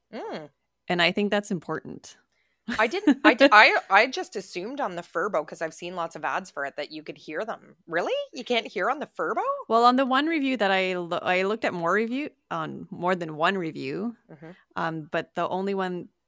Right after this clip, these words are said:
Speaker 2: there's one review that said this. The other ones didn't really mention it. Not that I think, and that's the thing, I don't think I would actually talk to my dog. I think that would freak him out. <laughs>
Speaker 1: 'Cause they'd be like, "Where are you?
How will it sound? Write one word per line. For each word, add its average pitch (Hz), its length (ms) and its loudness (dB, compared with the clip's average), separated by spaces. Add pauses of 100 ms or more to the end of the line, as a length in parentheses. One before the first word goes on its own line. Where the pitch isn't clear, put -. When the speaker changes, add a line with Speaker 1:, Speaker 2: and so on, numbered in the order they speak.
Speaker 2:
there's 175 200 -6
one 190 160 -2
review 180 260 -2
that - 200 -6
said 147 260 -8
this. - 600 -16
The 170 80 -8
other 170 160 -6
ones 160 220 -10
didn't 151 140 -12
really 143 220 -10
mention 143 380 -12
it. 185 180 -12 (140)
Not 202 200 2
that 240 140 2
I 233 100 2
think, 170 520 -8
and 196 100 -2
that's 226 160 2
the 208 60 2
thing, 208 240 -2
I 170 120 2
don't 196 160 -2
think 208 140 -6
I 190 60 -2
would 175 160 -2
actually 156 380 -4
talk - 340 -12
to 160 100 -14
my 143 160 -10
dog. 151 480 -10 (840)
I - 80 -4
think 185 160 -2
that 196 140 6
would 165 160 2
freak 196 220 2
him 185 120 2
out. 185 220 0 (440)
<laughs> 294 80 4 (680)
Speaker 1:
'Cause 202 160 -6
they'd 180 220 -4
be 180 100 -4
like, 180 220 0
"Where 202 160 4
are 240 100 4
you? 156 260 -4